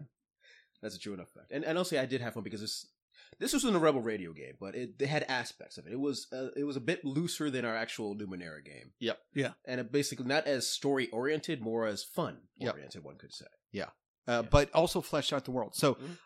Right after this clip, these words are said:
Speaker 2: I look forward to playing more, uh, more, uh,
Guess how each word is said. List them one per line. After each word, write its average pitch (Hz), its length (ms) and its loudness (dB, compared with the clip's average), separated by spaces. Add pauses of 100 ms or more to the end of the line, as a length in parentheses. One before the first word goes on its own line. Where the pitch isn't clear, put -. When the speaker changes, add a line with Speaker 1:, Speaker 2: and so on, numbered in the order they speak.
Speaker 2:
I 135 100 4
look 160 140 6
forward 143 280 8
to 147 140 4
playing 123 360 6
more, 113 440 2
uh, 107 180 -8 (540)
more, 113 500 2
uh, 104 160 0